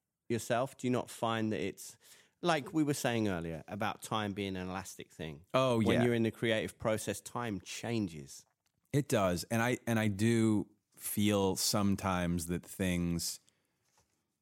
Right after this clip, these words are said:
Speaker 2: um, like we, I often talk about riding the wave,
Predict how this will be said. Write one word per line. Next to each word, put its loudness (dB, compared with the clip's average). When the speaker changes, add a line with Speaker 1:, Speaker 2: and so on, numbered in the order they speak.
Speaker 2:
um, 0
like 0
we, 2
I 0
often 2
talk 0
about 2
riding 0
the 0
wave, 0